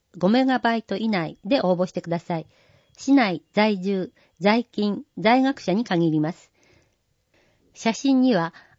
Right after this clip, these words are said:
I live inつくばみらいというロゴが入りますので、縦長の写真だとかっこよく決まります。応募先、問い合わせ、つくばみらい市役所秘書広報課、I live inつくばみらい係、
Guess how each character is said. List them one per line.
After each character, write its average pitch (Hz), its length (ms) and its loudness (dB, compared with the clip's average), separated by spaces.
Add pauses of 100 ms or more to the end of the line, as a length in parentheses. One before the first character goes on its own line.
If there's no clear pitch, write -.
I 269 320 0
live 240 260 0
in 233 260 0
つ - 140 -14
く 233 120 -2
ば 247 120 4
み 247 140 2
ら 180 160 2
い 151 100 -6
と - 160 0
い 233 120 2
う 208 120 2
ロ 254 160 4
ゴ 254 160 2
が 170 100 0
入 190 220 -4
り 214 100 -2
ま 208 140 -2
す - 140 -10
の 147 140 -4
で、 - 160 -8 (340)
縦 262 280 0
長 262 240 2
の 240 120 -2
写 285 160 -2
真 220 240 -4
だ 208 100 -4
と - 340 -10
か - 120 -4
っ - 160 -8
こ 214 100 0
よ 269 140 2
く 208 100 -4
決 - 160 -6
ま 165 140 0
り 160 100 0
ま 160 140 -2
す。 - 180 -20 (920)
応 247 140 4
募 247 120 -2
先、 - 500 -6
問 190 160 0
い 190 60 2
合 180 40 2
わ 185 80 0
せ、 170 280 -8 (360)
つ - 120 -20
く 262 120 -2
ば 262 140 6
み 240 120 2
ら 254 140 2
い 247 100 0
市 - 160 -6
役 226 240 -2
所 - 300 -6
秘 - 80 -20
書 269 140 2
広 233 260 -2
報 202 140 -2
課、 - 260 -6 (380)
I 269 320 2
live 233 300 0
in 208 240 0
つ - 140 -20
く 240 100 -2
ば 254 140 4
み 247 120 2
ら 240 160 0
い 220 100 -4
係、 175 480 -6